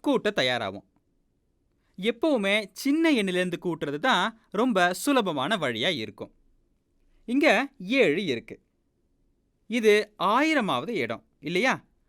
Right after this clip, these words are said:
அந்த ஆயிரமாவது இடத்துல ஏழு இருக்கு. இது ஆயிரத்துல ஒண்ணாவது இடம். இப்ப நாம கூட்ட தயாராயிட்டோம். ஆயிரத்துல ஒன்றுகளோட மதிப்பு எதுவுமே இல்ல இல்லையா? அதனால அந்த இடத்துல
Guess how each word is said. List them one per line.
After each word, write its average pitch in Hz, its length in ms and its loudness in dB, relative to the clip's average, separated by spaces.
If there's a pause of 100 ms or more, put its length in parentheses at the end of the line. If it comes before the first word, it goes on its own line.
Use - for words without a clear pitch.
(120)
அந்த 160 340 -4
ஆயிரமாவது 233 720 2
இடத்துல 123 480 -4 (140)
ஏழு 185 380 2
இருக்கு. 113 340 -10 (800)
இது 285 500 2 (120)
ஆயிரத்துல 185 840 2
ஒண்ணாவது 185 540 2
இடம். 113 300 -4 (840)
இப்ப 247 220 -2
நாம 175 400 2
கூட்ட 214 420 0
தயாராயிட்டோம். 110 640 0 (680)
ஆயிரத்துல 254 760 2 (340)
ஒன்றுகளோட 247 680 2
மதிப்பு 156 560 -4
எதுவுமே 196 540 0
இல்ல 180 340 -2
இல்லையா? 170 420 -4 (260)
அதனால 156 640 2
அந்த 196 300 -2
இடத்துல 196 520 0